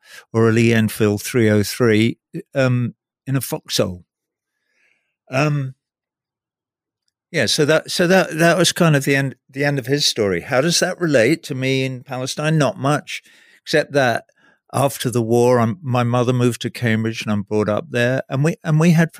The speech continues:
we had one particular friend who was called Claudette. She was a, she was a sweet woman, but haunted desperately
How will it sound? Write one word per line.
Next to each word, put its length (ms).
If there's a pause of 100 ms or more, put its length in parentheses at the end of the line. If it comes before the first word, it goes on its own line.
(100)
we 120
had 180
one 220
particular 540
friend 440
who 120
was 140
called 320
Claudette. 540
She 160
was 240
a, 100 (100)
she 180
was 160
a 120
sweet 480
woman, 420
but 180 (160)
haunted 640 (140)
desperately 800